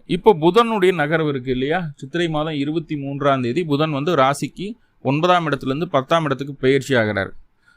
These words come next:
இப்போ மூன்றாம் அதிபதி அவரே பன்னிரெண்டாம் அதிபதியும் கூட. விரையாதிபதி பன்னெண்டுல இருக்கும்போது தொழில்ல கொஞ்சம் அலைச்சல்கள் இருக்கும், அது சகஜம்தான். ஆனா மூணாம் அதிபதி பத்துல இருக்கிறது அப்படிங்கிறது வந்து சூப்பரான ஒரு இடம் அது.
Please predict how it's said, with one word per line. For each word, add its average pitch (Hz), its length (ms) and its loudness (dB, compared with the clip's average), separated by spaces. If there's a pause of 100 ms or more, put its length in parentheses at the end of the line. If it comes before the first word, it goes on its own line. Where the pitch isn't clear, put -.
(100)
இப்போ 180 300 6
மூன்றாம் 208 680 2
அதிபதி 180 320 0
அவரே 175 300 2
பன்னிரெண்டாம் 160 560 2
அதிபதியும் 135 460 0
கூட. 117 280 0 (160)
விரையாதிபதி 175 680 4
பன்னெண்டுல 170 300 2
இருக்கும்போது 160 460 0
தொழில்ல 170 240 2
கொஞ்சம் 151 260 2
அலைச்சல்கள் 156 560 2
இருக்கும், 151 400 -6 (1200)
அது 123 260 -2
சகஜம்தான். 160 600 2
ஆனா 135 200 2
மூணாம் 190 420 2
அதிபதி 180 440 2
பத்துல 143 220 2
இருக்கிறது 151 400 2
அப்படிங்கிறது 135 420 0
வந்து 135 520 0 (1080)
சூப்பரான 190 540 4
ஒரு 127 420 2
இடம் 123 220 4
அது. 107 220 -6